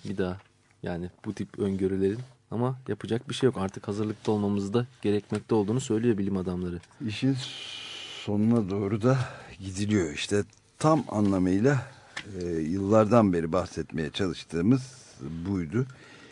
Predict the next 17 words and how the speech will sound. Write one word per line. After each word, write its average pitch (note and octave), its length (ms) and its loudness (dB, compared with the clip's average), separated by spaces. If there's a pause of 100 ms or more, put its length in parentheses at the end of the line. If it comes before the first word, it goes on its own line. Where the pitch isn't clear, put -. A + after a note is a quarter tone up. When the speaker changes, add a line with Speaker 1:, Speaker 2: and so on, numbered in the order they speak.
(260)
Speaker 2:
Hiç C3 200 -4
kimse G2+ 500 -4 (140)
tam F#2 180 -2 (180)
iklim F2+ 420 -2
değişikliğindeki D#2 1300 -6
bu C#2+ 200 -10
büyük G2+ 220 -4 (600)
olayı D#2+ 400 -4
görmekten E2+ 920 -2
kaçınıyor. F2+ 680 -2 (160)
Çünkü D#2 420 -6
işlerine D2 420 -2
gelmiyor D#2 420 0
genellikle C#2 600 -6
medya D2 520 -4
sahiplerinin D2 880 -6
de A2 160 -4